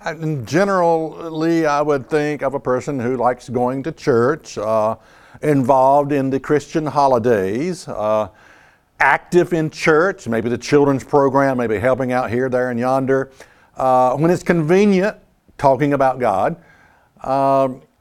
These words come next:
I would say reads their Bible daily, but I, I think that's not true. Uh, most of the time they do not, uh, read their Bibles, nor do they bring their Bibles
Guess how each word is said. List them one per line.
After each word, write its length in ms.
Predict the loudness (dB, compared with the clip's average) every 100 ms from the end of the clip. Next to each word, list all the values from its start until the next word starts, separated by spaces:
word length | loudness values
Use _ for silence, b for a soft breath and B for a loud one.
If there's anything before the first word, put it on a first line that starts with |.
| _ -2
I 40 | 2
would 200 | 2 0
say 220 | 2 2
reads 560 | 0 -6 2 2 2
their 160 | 0 2
Bible 800 | 4 2 4 2 0 -4 -10 -16
daily, 420 | -2 2 4 2 2
but 280 | 0 0
I, 300 | -4 -6 -4
I 40 | -4
think 320 | -2 -6 0
that's 280 | -2 -2 -4
not 240 | -4 -4
true. 460 | -2 0 2 0 -4
Uh, 80 | -2
most 300 | -2 -2 -4
of 280 | -16 -8 -6
the 80 |
time 240 | -4 -2 0
they 140 | -2
do 160 | -2 -2
not, 400 | 0 -2 -6 -10
uh, 300 | -8 -6 -6
read 260 | -4 -4 -4
their 100 | -4
Bibles, 420 | -2 0 -2 -2
nor 260 | -2 0
do 100 | 0
they 120 | -2 -2
bring 340 | -2 -2 -2
their 100 | -4
Bibles 540 | 0 0 0 -6 -10